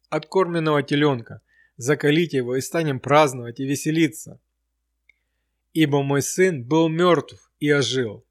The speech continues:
пропал и нашелся». Когда Иисус возвратился в Галилею, множество народа приветствовало его, ибо все они дожидались его прибытия. Одна женщина, которая двенадцать лет страдала кровотечениями, и которую никто не мог исцелить,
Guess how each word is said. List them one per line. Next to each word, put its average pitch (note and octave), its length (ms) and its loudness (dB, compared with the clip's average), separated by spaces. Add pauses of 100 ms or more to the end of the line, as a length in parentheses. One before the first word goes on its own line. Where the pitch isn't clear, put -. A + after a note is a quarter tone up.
пропал D#3 720 0 (120)
и C#3+ 100 -4
нашелся». B2 640 -8 (1500)
Когда B2+ 300 2
Иисус F#3 320 -2
возвратился D#3 600 0
в B2 40 -4
Галилею, D#3 580 0 (400)
множество F3+ 560 2
народа D#3+ 360 4
приветствовало C#3 640 2
его, A2+ 320 -4
ибо C3 240 -2
все D#3+ 280 0
они D#3+ 180 -2
дожидались C3 680 0
его B2+ 160 -2
прибытия. C#3 640 -4 (880)
Одна C#3 320 -2
женщина, D#3+ 520 0
которая D3 320 2
двенадцать D#3 480 -2
лет D3+ 160 2
страдала C#3 480 0
кровотечениями, C3+ 880 -4
и A#2+ 40 -10
которую D3 360 -2
никто D#3 280 -6
не F3 120 -4
мог C#3+ 180 -4
исцелить, C3+ 600 -4